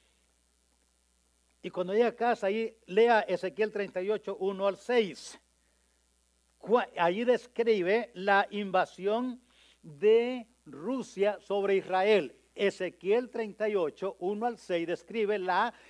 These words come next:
invasión de Rusia y sus aliados del norte. Esa es la Confederación del Norte. Esa confederación la lidera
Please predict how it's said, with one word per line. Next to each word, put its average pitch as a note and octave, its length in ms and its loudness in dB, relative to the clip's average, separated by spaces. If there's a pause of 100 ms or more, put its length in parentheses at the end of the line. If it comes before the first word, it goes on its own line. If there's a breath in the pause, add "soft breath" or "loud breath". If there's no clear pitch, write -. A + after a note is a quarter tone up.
invasión G#3+ 920 -4
de F3+ 440 -4
Rusia F3+ 640 -6
y F#3+ 120 -6
sus F#3+ 240 -8
aliados G3 540 -4
del F3 320 -6
norte. G3+ 380 -2
Esa F3+ 180 -8
es G#3+ 80 -4
la G#3+ 160 -4
Confederación F3+ 720 -6
del E3+ 320 -6
Norte. E3+ 500 -6 (280 loud breath)
Esa G#3+ 420 2
confederación G3 960 -2
la F3 220 0
lidera F#3 640 0